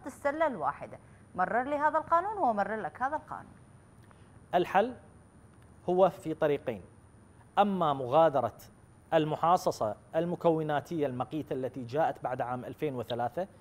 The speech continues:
Speaker 1: أي.
Speaker 2: والذهاب إلى نظام رئاسي أو شبه رئاسي، أو أن نذهب إلى بناء دولة مؤسسات وتطبيق الدستور من خلال الاتفاقات السياسية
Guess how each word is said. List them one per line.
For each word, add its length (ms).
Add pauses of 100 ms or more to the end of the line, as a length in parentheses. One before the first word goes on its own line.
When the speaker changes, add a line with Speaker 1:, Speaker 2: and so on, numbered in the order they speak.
Speaker 1:
أي. 100 (120)
Speaker 2:
والذهاب 580
إلى 400 (440)
نظام 640
رئاسي 520
أو 140
شبه 300
رئاسي، 520 (600)
أو 300 (120)
أن 360
نذهب 380
إلى 280
بناء 280
دولة 380
مؤسسات 580 (580)
وتطبيق 560
الدستور 600 (260)
من 140
خلال 340
الاتفاقات 800
السياسية 800